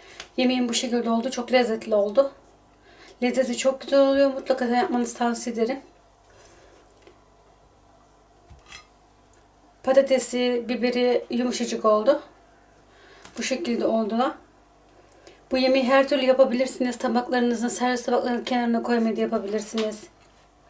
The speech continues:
Yemeği her türlü yapabilirsiniz. Yani ister kahvaltıda yapabilirsiniz, ister canınız ne zaman isterse yapabilirsiniz. Benim etli, biberli, patatesli yemeğim bu şekilde oldu. İnşallah yapar denersiniz. Yorumlarınızı bekliyorum.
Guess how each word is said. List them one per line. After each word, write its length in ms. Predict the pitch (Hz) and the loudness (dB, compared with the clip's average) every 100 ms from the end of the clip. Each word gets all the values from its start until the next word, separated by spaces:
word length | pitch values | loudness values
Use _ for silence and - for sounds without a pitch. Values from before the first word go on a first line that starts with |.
| _ _ - - _ _ - - _ _ _ _ - | _ _ -20 -20 _ _ -20 -20 _ _ _ _ 2
Yemeği 320 | 277 277 269 | 6 6 6
her 240 | 247 285 - | 4 2 0
türlü 180 | 269 | 0
yapabilirsiniz. 640 | 269 262 240 233 233 240 214 | 4 4 2 -2 -2 -4 0
Yani 160 | 220 | 0
ister 320 | 202 - 247 - | 0 0 0 2
kahvaltıda 460 | 233 226 226 233 | 2 4 2 0
yapabilirsiniz, 720 | 233 226 214 226 - 226 208 | 0 0 -2 -2 0 -2 -2
ister 380 | - - 233 226 - - _ - - - - | -8 -4 0 0 -2 -20 _ -20 -20 -20 -6
canınız 320 | - 262 254 233 | 0 2 2 2
ne 100 | 254 | 2
zaman 260 | 254 247 | 2 0
isterse 400 | 233 - 254 247 | -2 2 2 2
yapabilirsiniz. 680 | 233 233 226 233 - 254 311 - - _ _ _ - _ - - - - - - | -2 -2 -2 -4 -2 -2 -4 -8 -20 _ _ _ -20 _ -20 -20 -20 -20 -14 -2
Benim 300 | 254 262 247 - - - - _ - | 0 0 -4 -12 -20 -20 -20 _ -8
etli, 520 | 254 247 - 247 226 | -6 -6 -4 -6 -4
biberli, 480 | 233 226 240 233 254 | -2 2 4 4 0
patatesli 640 | 254 254 - 233 - 240 214 240 | 0 -2 -4 -6 -2 -2 0 2
yemeğim 300 | 240 240 233 | 2 2 0
bu 60 | |
şekilde 380 | 240 247 226 220 | -2 -6 -4 0
oldu. 260 | 220 220 240 | 0 0 -2
İnşallah 400 | 240 247 240 240 | 0 0 0 0
yapar 300 | 233 240 233 | 0 0 2
denersiniz. 640 | 233 247 - 247 269 269 | 2 2 0 -4 -4 -2
Yorumlarınızı 600 | 226 233 240 240 233 240 | 0 2 0 0 -4 -2
bekliyorum. 480 | 226 - 214 214 | -2 -2 -4 -4